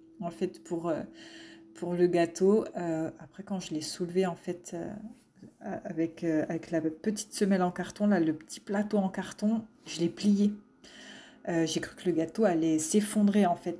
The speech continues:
Donc vraiment, si tu fais un gâteau comme ça avec autant de fruits sur le dessus, je te conseille vraiment d'avoir un plateau super rigide. Euh,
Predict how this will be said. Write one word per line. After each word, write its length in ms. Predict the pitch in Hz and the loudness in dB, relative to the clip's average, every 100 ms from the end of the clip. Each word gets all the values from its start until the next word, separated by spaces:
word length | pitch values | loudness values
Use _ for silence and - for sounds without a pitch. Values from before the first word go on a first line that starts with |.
| - | -10
Donc 160 | 160 139 | -14 -10
vraiment, 480 | - 196 214 220 - _ _ | -4 2 2 2 -6 _ _
si 280 | - - 196 | -8 -6 -6
tu 180 | - 196 | -6 -8
fais 220 | - 190 | -4 -2
un 140 | 180 | -2
gâteau 360 | 160 170 - 202 | -2 -4 -2 -4
comme 240 | 202 180 | -4 -6
ça 220 | 165 - 185 | -4 -2 0
avec 260 | 170 160 | -2 -2
autant 320 | - 202 - 185 | -2 -2 0 -4
de 60 | |
fruits 200 | - 202 | -4 -6
sur 220 | 185 175 | -6 -6
le 60 | 160 | -6
dessus, 340 | 165 180 - - | -4 -6 -10 -14
je 80 | - | -12
te 80 | - | -12
conseille 480 | - - - 175 170 | -12 -12 -4 0 0
vraiment 500 | 170 175 175 180 185 | -2 -4 -4 -4 -6
d'avoir 300 | 175 160 165 | -8 -6 -6
un 60 | 175 | -8
plateau 400 | - 165 - 175 | -8 -8 -6 -6
super 460 | - - - 214 | -6 -10 -6 -6
rigide. 400 | 202 175 175 170 - _ 190 175 | -4 -4 -4 -6 -8 _ -12 -10
Euh, 200 | 165 | -10